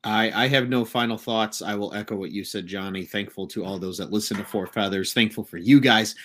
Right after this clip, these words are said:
and everybody here at On Tap Sportsnet, um, as that holiday approaches, and, uh, just excited for more Blackhawks hockey as the season chugs along. Uh, we need more king shit in our lives, and we,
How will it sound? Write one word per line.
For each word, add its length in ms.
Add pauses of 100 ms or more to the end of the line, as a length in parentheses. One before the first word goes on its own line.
(220)
and 100
everybody 300
here 160
at 80
On 140
Tap 180
Sportsnet, 600 (360)
um, 540
as 220
that 180
holiday 340
approaches, 600
and, 340
uh, 280
just 260
excited 420
for 120
more 220
Blackhawks 480
hockey 380
as 140
the 80
season 460
chugs 260
along. 400 (300)
Uh, 140
we 120
need 180
more 160
king 300
shit 260
in 60
our 140
lives, 360
and 180
we, 220